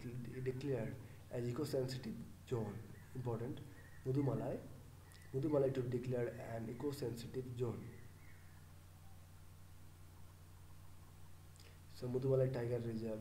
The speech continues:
it is in Nil-, in the Nilgiris. So it is eco-sensitive area. So here you can see important the, this move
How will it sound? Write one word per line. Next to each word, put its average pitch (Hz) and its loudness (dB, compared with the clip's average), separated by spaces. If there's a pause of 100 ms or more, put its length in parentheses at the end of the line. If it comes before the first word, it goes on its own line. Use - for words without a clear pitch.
it 113 -2
is 98 -4
in 117 0
Nil-, 120 4
in 123 2
the 117 4
Nilgiris. 120 4 (1300)
So - -2
it 123 2
is 117 2
eco-sensitive 117 0
area. 113 -2 (3000)
So - -6 (320)
here 120 -2
you 113 0
can 104 -2
see 123 -4 (1400)
important 120 -2 (840)
the, 123 8 (580)
this 160 0
move 123 6